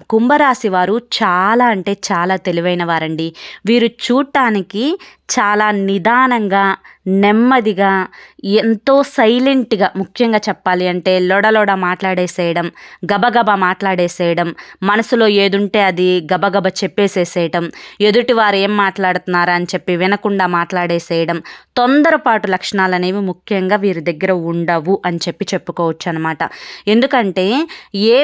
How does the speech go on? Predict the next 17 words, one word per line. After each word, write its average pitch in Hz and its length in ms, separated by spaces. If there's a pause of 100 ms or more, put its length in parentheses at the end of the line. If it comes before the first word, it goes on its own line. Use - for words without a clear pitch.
వ్యక్తి 262 380
అయితే 233 280 (180)
ఒకటికి 233 400 (120)
పది 190 200 (120)
సార్లు 214 420 (220)
ఆలోచించుకొని 196 1000 (420)
నిదానంగా 214 800 (160)
నిర్ణయాన్ని 196 560 (100)
తీసుకొని 180 600 (560)
మాట్లాడే 226 640 (240)
మాటకి 233 500 (120)
కూడా 190 260 (160)
ఒక 185 100 (280)
అర్థాన్ని 208 560 (160)
ఏర్పరిచి 185 600 (560)
అప్పుడు 294 360 (140)
ఆ 185 120